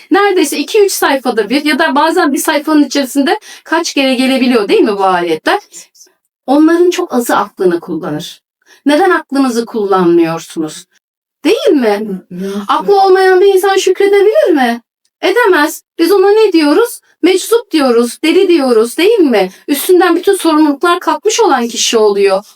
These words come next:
Speaker 1: O yapmadığında niçin yapmadı demiyoruz. O yüzden aklını kullanamayan bir insan bir-, birçok şeyi yapamaz. O zaman bunu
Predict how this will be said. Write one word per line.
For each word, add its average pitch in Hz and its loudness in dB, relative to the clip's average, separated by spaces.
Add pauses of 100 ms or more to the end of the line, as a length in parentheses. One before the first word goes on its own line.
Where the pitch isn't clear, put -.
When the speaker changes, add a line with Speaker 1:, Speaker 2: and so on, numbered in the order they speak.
Speaker 1:
O 285 -2
yapmadığında 302 0
niçin 311 2
yapmadı 285 0
demiyoruz. 247 0 (520)
O 320 -6
yüzden 359 -4 (280)
aklını 359 0
kullanamayan 339 2
bir 370 4
insan 359 0 (840)
bir-, 466 -2
birçok 480 -2
şeyi 466 0
yapamaz. 277 -2 (260)
O - 0
zaman 285 0 (340)
bunu 302 2